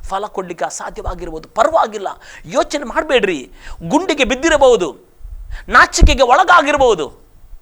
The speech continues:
ತಳ್ಳಲ್ಪಟ್ಟ ಅನುಭವ ಇರೋದು ಪರವಾಗಿಲ್ಲ. ಯೇಸು ನನ್ನನ್ನ, ನಿನ್ನನ್ನ ಪ್ರೀತಿ ಮಾಡುತ್ತಾ ಇದ್ದಾರೆ.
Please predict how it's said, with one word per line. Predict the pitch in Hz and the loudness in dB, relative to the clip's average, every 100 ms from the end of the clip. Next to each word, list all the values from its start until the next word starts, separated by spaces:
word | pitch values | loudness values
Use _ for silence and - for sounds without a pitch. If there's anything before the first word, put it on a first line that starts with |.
| _ - - | _ -20 0
ತಳ್ಳಲ್ಪಟ್ಟ | - 311 339 330 294 269 | 4 4 4 4 4 6
ಅನುಭವ | 262 330 320 294 | 6 6 8 8
ಇರೋದು | 277 254 | 6 2
ಪರವಾಗಿಲ್ಲ. | 247 381 359 339 330 277 156 - - - 143 | 4 6 6 6 4 4 2 -8 -16 -20 -14
ಯೇಸು | 175 - - 202 - | -12 -12 -14 -16 -12
ನನ್ನನ್ನ, | 135 170 170 160 | -10 -10 -10 -12
ನಿನ್ನನ್ನ | 151 143 139 | -14 -16 -16
ಪ್ರೀತಿ | - 143 - | -16 -16 -16
ಮಾಡುತ್ತಾ | 139 131 127 - - | -18 -18 -20 -20 -20
ಇದ್ದಾರೆ. | - - | -18 -18